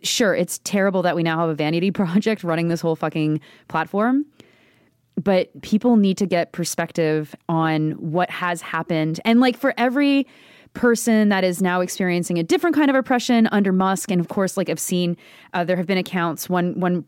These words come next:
uh, author in particular who had written, um, a, a piece for The Atlantic criticizing Musk, has had their account,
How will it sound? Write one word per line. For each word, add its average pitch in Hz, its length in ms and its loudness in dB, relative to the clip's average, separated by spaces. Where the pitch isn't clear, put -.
uh, 165 200 -2
author 170 260 -2
in 165 60 -2
particular 214 600 0
who 180 220 4
had 175 180 0
written, 170 300 0
um, 160 760 -2
a, 175 200 -4
a 185 60 -4
piece - 340 -4
for 180 80 -6
The 170 80 -4
Atlantic 190 520 -2
criticizing 190 540 0
Musk, 185 260 0
has 175 100 -4
had 170 260 -6
their 165 140 0
account, 160 480 -4